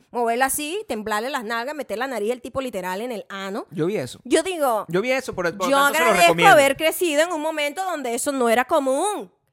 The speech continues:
Speaker 1: en donde ver eso más bien era como que, "Llamen a la policía, algo está pasando acá, o sea, esto es inmoral".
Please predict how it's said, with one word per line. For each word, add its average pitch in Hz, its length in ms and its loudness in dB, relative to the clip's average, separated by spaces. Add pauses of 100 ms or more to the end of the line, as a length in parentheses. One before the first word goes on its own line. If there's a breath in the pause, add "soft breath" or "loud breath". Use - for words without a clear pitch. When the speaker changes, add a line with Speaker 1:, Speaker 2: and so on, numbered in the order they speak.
(300)
Speaker 1:
en 240 200 -4
donde 226 280 -2
ver 202 180 -8
eso 247 180 -10
más 269 100 -6
bien 294 160 -6
era 330 120 -4
como 320 180 -10
que, 190 100 -12 (200)
"Llamen 165 320 -20
a - 20 -20
la 226 80 -20
policía, 294 440 -18
algo 180 160 -14
está 208 120 -20
pasando 339 280 -12
acá, 214 220 -14 (120)
o 202 40 -18
sea, 202 260 -14
esto 190 240 -18
es 214 180 -18
inmoral". 262 460 -12